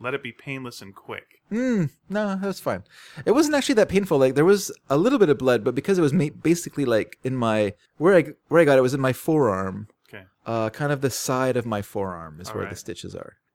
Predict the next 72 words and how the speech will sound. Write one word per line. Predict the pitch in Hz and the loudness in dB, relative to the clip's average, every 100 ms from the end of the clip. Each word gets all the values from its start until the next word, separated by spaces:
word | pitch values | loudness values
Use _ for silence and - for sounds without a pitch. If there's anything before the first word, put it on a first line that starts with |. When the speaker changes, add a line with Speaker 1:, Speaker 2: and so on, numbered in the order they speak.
| _ | _
Speaker 2:
and | 127 | -2
that's | 202 247 | 0 2
a | |
meaty | 165 156 147 131 | 2 2 0 -2
part. | - 90 - - _ _ _ 131 | -2 -6 -8 -18 _ _ _ -6
Meaty | 135 127 | -4 -4
part. | - 95 - _ - | -4 -6 -8 _ 0
The, | 135 131 | 4 4
the | 131 | 2
first | 127 202 - | 2 4 4
aid | 175 | 4
guy | 139 131 | 4 2
at | 117 | 2
work | 127 120 | 2 0
kept | 139 - | -6 -6
telling | 143 131 | -6 -4
me | 117 | -2
that | 110 | -2
he | 123 | -2
could | 127 | -6
see | - | -4
the | 135 110 | -4 -4
fat | - 123 113 | -2 -2 -2
in | |
my | 107 | -4
arm, | 98 95 | -4 -6
and | 98 | -6
I | 98 | -8
was | 107 | -8
just, | 98 | -8
I | 98 | -8
kinda | - 107 | -6 -6
bristled | 90 127 120 104 | -2 0 0 -4
at | 92 | -6
that. | 92 | -6
I | |
was | 107 | -6
like, | - | -4
"There's, | 175 160 _ - - - | -4 -4 _ -20 -20 0
what | 277 | 2
do | |
you | 311 | 2
mean | |
fat | 254 - 175 151 | 0 2 4 4
in | |
my | 151 | 4
arm? | 170 | 4
These | 262 226 | 2 4
are, | 233 | 4
like, | 208 202 | 2 0
rocks." | 190 226 - 208 | -2 -2 -2 0
Oh | 160 | 0
no, | 147 | -2
there's | 113 107 | -4 -4
a | |
little | 101 | -6
fat | 95 - - | -8 -14 -12
there. | - | -12
You're | 80 | -12
right. | 76 - - 175 - | -14 -20 -20 -18 0
Um, | 156 156 151 147 127 _ _ - | 4 4 2 -2 -8 _ _ 2
but | 175 | 4
yeah, | 147 | 6
you | |
could | 139 | 2
see, | - 170 | 0 4
like, | 135 107 | 4 2
he | 139 | -4
could | 127 | -6
see | - 147 135 120 | -4 -2 -2 -2
the | - | -4
layers | 120 123 113 98 87 - - | 0 2 2 0 -4 -10 -14